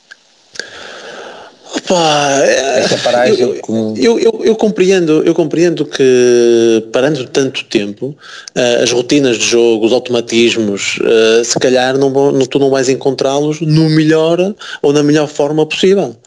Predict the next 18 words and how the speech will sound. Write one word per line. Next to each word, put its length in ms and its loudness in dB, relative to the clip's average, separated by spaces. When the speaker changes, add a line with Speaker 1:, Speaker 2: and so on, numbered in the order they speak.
Speaker 1:
Eh, 260 2
eu 120 2
compreendo 560 0
isso. 340 2
Agora, 440 2
estar 340 -2
a 60 0
justificar 640 -2
o 160 2
resultado 540 0
e 20 2
a 40 0
exibição 420 0
de 60 2
hoje 240 -2
só 540 0
com 260 -2
isso, 540 -2